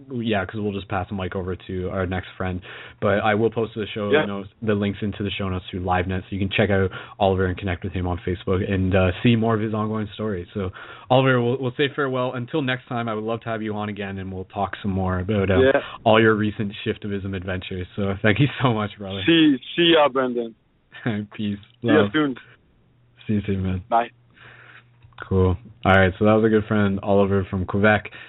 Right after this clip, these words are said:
Speaker 1: And, uh, yeah, with only a few minutes left in the show, we're gonna bring on our good friend Sheik. And, uh, we'll let him tell you a little bit more about some of the amazing things that he's doing through the community events and the transformation that he is, uh, helping facilitate within an amazing community.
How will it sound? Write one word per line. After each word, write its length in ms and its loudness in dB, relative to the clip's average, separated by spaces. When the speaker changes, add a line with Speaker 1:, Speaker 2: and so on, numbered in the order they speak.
Speaker 1:
And, 220 0
uh, 100 4
yeah, 240 4
with 180 -4
only 160 -2
a 40 -4
few 180 -10
minutes 200 -6
left 160 -8
in 60 -10
the 60 -12
show, 140 -6
we're 100 0
gonna 160 -2
bring 220 -4
on 120 -4
our 60 -4
good 160 -6
friend 260 -8
Sheik. 260 0
And, 340 2
uh, 280 4
we'll 240 2
let 160 4
him 200 0
tell 180 -4
you 80 0
a 40 2
little 120 2
bit 140 0
more 180 2
about 320 2
some 100 -4
of 60 -2
the 100 0
amazing 760 2
things 220 2
that 100 0
he's 240 2
doing 220 -2
through 180 -6
the 80 -10
community 300 2
events 320 0
and 80 -4
the 40 -4
transformation 720 0
that 140 0
he 340 2
is, 340 2
uh, 180 2
helping 280 2
facilitate 600 -4
within 240 -4
an 140 0
amazing 360 0
community. 420 -4